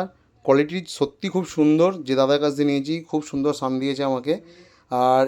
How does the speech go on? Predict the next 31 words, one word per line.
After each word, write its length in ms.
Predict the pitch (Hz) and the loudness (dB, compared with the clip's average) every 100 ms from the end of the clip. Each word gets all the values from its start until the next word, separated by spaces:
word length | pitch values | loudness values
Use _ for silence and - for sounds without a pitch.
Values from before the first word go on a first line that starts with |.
| 135 | 2
এদের 200 | 135 151 135 131 | 2 2 2 4
বয়স, 400 | 139 156 175 170 - _ _ _ - 131 131 127 | 6 4 2 -4 -16 _ _ _ -6 -4 -2 0
মেলটা 480 | 135 143 143 156 156 156 147 | 0 0 4 6 6 6 2
আছে 200 | 135 - 151 139 | -2 0 0 0
এখন, 180 | 151 151 | 0 0
আহ, 680 | 143 131 135 135 131 131 131 135 | -2 -4 -2 0 2 0 0 0
already 380 | 143 151 156 160 165 - _ _ | 0 0 2 0 -2 -8 _ _
ডিএনএতেই 560 | 127 160 170 185 202 202 185 | -2 2 2 2 -2 2 2
আছে 140 | 185 190 185 | 2 0 2
আমার 160 | 190 151 | 0 0
দু 60 | 151 156 | 2 4
বছরের 380 | 156 165 165 156 | 4 2 0 -2
উপর, 180 | 139 165 262 - _ _ _ - | 2 0 0 -6 _ _ _ -4
আর 120 | 127 - | -4 -2
ফিমেলটার 420 | 143 156 160 156 | 0 2 2 0
ডিএনএ 220 | 156 156 156 | 2 2 2
আছে 120 | 151 170 156 | 0 -4 -2
তিন 120 | 147 131 | -2 0
বছর, 240 | 113 110 101 _ _ _ - | -2 -6 -10 _ _ _ -8
মানে 120 | 143 139 | -2 -2
অ্যাপ্রক্স 400 | - 180 208 - - _ 131 | 0 0 0 -4 -20 _ 0
আড়াই 180 | 131 147 156 | 2 4 2
বছর 200 | 160 165 | 0 -4
থেকে 140 | 170 185 | -6 -4
সাড়ে 160 | 147 135 | 0 0
তিন 80 | 147 147 | 0 -2
বছর 160 | 151 160 135 123 | -2 -4 -8 -2
বয়স 220 | 127 135 131 | 0 0 -2
আছে। 140 | 117 123 123 | -4 -4 -6
মেলটার 320 | 127 131 147 147 | -4 -4 -2 0
বয়স 180 | 151 | -2